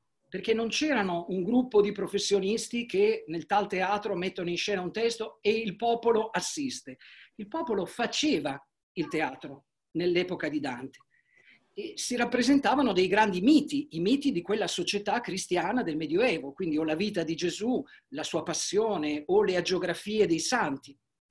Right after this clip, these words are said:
Dall'altra parte avevamo un altro modello evocato prima da Edoardo, che è Majakovsky, teatro di massa di Majakovsky e Meyerhold. E quanta vicinanza c'è tra questi modelli così lontani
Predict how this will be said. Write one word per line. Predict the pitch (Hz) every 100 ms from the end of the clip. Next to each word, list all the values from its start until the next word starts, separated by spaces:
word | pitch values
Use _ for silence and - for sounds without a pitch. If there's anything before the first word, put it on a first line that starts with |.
| _ _ _ _ _ _ _ _
Dall'altra | - 160 226 285 294
parte | 226 240 247
avevamo | 190 190 185
un | 175
altro | 214 202 170
modello | 220 180 202 226 196
evocato | 160 156 208 196 180 160
prima | 190 170 147
da | 165
Edoardo, | 175 226 147 214 254
che | 247 175
è |
Majakovsky, | 220 147 - 277 160 - 147 - _ _ -
teatro | 151 190 226
di | 165
massa | 202 208 - 143
di | 143
Majakovsky | 151 147 147 226 240 -
e | 165
Meyerhold. | 240 196 135 - 277 _ _ _ _ _ -
E | 214
quanta | - 294 330 311 269
vicinanza | 247 254 - 262 311 294 294
c'è | 294 175 135
tra | 196 196
questi | 247 254
modelli | 240 240 269 277 247
così | - 220 262
lontani | 233 220 233 247 247 240 233